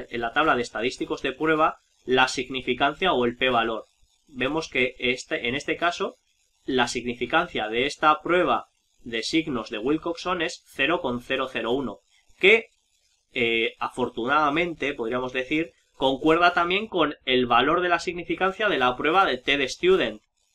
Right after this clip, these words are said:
En el caso de que no se cumpliesen, eh, las asunciones de normalidad y homocedasticidad, emplearíamos, eh,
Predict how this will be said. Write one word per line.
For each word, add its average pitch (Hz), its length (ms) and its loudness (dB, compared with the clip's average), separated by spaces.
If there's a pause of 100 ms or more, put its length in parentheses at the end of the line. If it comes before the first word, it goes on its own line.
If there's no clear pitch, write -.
(1080)
En 117 140 -2
el 120 100 -2
caso 147 280 -2
de 113 100 -4
que 110 140 -6
no 120 140 -6
se 131 120 -8
cumpliesen, 139 800 -6
eh, 110 320 -4
las 110 540 -4
asunciones 131 500 -8
de 131 100 -4
normalidad 127 640 -2
y 110 80 -8
homocedasticidad, 110 720 -8
emplearíamos, 110 720 -8
eh, 117 640 -4